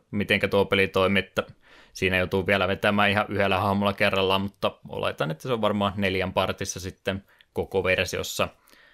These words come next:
Varmaan saa myöskin itse sen, ö, oman partinsa siinä kasata, että pitääkö ne kaikki kahdeksan ottaa vai vähemmälläkin, menee tiedä. Demosta kumminkin kyse, mutta tuon perusteella ainakin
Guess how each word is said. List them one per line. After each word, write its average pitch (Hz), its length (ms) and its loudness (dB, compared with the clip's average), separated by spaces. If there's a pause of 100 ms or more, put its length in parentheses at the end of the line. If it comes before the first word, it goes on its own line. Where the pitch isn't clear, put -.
(360)
Varmaan 117 380 -2
saa 127 340 0
myöskin 95 640 -6
itse 98 240 0
sen, 95 340 -6 (640)
ö, 101 120 0
oman 110 300 2
partinsa 104 420 0
siinä 107 160 0
kasata, 101 400 2
että 101 280 -2 (260)
pitääkö - 280 -8
ne 120 80 -2
kaikki 120 280 0
kahdeksan 110 480 0
ottaa 107 440 -2
vai 107 220 2 (220)
vähemmälläkin, 92 680 -4 (160)
menee 98 280 -2
tiedä. 98 300 0 (340)
Demosta 92 400 -4
kumminkin 117 340 -4
kyse, 104 300 -2 (640)
mutta - 360 -8 (200)
tuon 98 200 0
perusteella 113 500 2
ainakin 101 480 -2